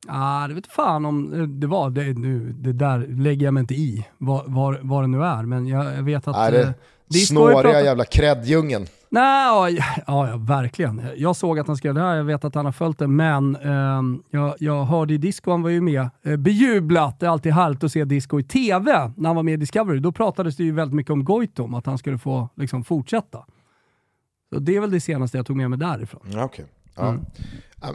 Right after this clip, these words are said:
Speaker 2: det är väl inte omöjligt att Goitom går under, eh, Brännan nu då.
Speaker 1: Ingen
Speaker 2: Som
Speaker 1: aning.
Speaker 2: någon form av ass.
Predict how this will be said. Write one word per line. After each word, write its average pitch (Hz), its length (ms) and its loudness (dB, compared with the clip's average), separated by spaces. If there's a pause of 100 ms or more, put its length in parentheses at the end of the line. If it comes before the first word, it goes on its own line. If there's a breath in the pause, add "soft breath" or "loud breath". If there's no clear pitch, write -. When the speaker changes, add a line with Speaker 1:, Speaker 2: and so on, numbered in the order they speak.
(240)
Speaker 2:
det 120 160 -4
är 135 60 -2
väl 143 140 -2
inte 131 180 -6
omöjligt 101 360 -6
att 85 120 -10
Goitom 90 440 -6 (520)
går 98 280 -4
under, 110 360 -4 (400)
eh, 90 540 -8
Brännan 101 340 -6
nu 90 60 -10
då. 80 120 -14 (540)
Speaker 1:
Ingen 131 240 -2
Speaker 2:
Som 120 100 -2
Speaker 1:
aning. 113 60 -4
Speaker 2:
någon 85 120 -6
form 90 220 -8
av 90 140 -10
ass. - 320 -8